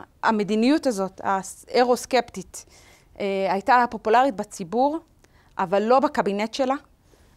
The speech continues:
אוקיי? השותפים הוותיקים שלה, אלה שהתחילו איתה את הדרך, התאצ'ריסטים המקוריים, כבר לא היו בקבינט. הם, אה, עזבו מסיבות כאלה ואחרות, חלק פוטרו, חלק התפטרו, חלק, אה, עזבו.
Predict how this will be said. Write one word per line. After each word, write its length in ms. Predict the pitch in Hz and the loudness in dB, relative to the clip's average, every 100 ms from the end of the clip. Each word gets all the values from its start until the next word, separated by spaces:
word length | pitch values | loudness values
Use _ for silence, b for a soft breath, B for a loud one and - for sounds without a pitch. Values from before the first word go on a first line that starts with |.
| _ | _
אוקיי? 260 | - 214 - 196 190 190 180 180 - _ b b _ | -6 -6 -2 -2 -2 -4 -6 -8 -14 _ b b _
השותפים 640 | - 226 220 - 294 302 | -10 -8 -8 -8 -4 0
הוותיקים 560 | 277 208 - 208 262 262 | 0 -2 -8 -8 -4 -2
שלה, 260 | 254 185 180 | 0 0 2
אלה 200 | 233 262 | 2 0
שהתחילו 420 | 240 220 - 254 | -4 -10 -4 0
איתה 160 | 247 208 | 0 -2
את 80 | 190 | -2
הדרך, 400 | 180 214 196 190 | -2 0 -2 -6
התאצ'ריסטים 880 | - 220 208 202 190 262 - 247 196 | -8 -6 -4 -4 -2 -4 -4 -6 -4
המקוריים, 640 | 185 - 185 196 240 214 b b b b | -8 -8 -4 -2 0 -2 b b b b
כבר 220 | - 202 | 0 2
לא 120 | 220 240 | 6 4
היו 160 | 240 | 4
בקבינט. 680 | 220 233 196 202 226 254 - b b b b - | -2 -2 -4 -2 -2 -4 -10 b b b b -10
הם, 300 | 190 196 202 | -8 -6 -4
אה, 180 | 208 202 | -2 -2
עזבו 300 | 202 202 269 | -2 0 0
מסיבות 400 | 254 233 226 233 | 0 -2 -6 -2
כאלה 260 | 247 233 226 | 0 0 0
ואחרות, 580 | 202 190 196 202 247 247 | -2 -2 -2 0 0 -2
חלק 300 | 233 220 - | -6 -8 -12
פוטרו, 380 | - - 214 254 | -16 -8 -2 -2
חלק 280 | - 208 - | -2 -6 -6
התפטרו, 500 | - - - 247 247 | -14 -12 -2 0 0
חלק, 380 | - 208 214 220 | -2 -6 -6 -8
אה, 260 | 196 190 190 b b b - | -6 -6 -10 b b b -16
עזבו. 500 | 175 190 202 277 | -14 -10 -2 0